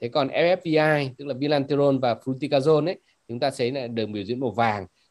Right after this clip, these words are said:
Thế còn nếu mà chỉ có Umec V I, tức là Labalama đấy,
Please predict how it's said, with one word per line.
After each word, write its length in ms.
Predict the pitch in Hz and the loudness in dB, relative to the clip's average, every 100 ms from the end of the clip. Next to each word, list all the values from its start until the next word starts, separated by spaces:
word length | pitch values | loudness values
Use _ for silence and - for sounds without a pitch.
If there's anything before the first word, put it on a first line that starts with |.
| - | -8
Thế 80 | 123 | 0
còn 300 | 160 139 120 | 4 4 2
nếu 160 | 120 | 0
mà 140 | 165 135 | 0 -2
chỉ 260 | - 123 107 | -2 -6 -4
có 300 | 120 117 143 160 | -2 0 -2 -4
Umec 340 | 143 151 175 175 | -2 2 2 2
V 20 | |
I, 340 | 156 147 143 135 | 2 4 2 -2
tức 120 | 156 | -4
là 280 | 147 123 113 120 | -2 -2 -2 -8
Labalama 840 | 104 120 135 139 139 139 143 147 | -8 -2 0 2 2 2 2 2
đấy, 120 | 143 | 0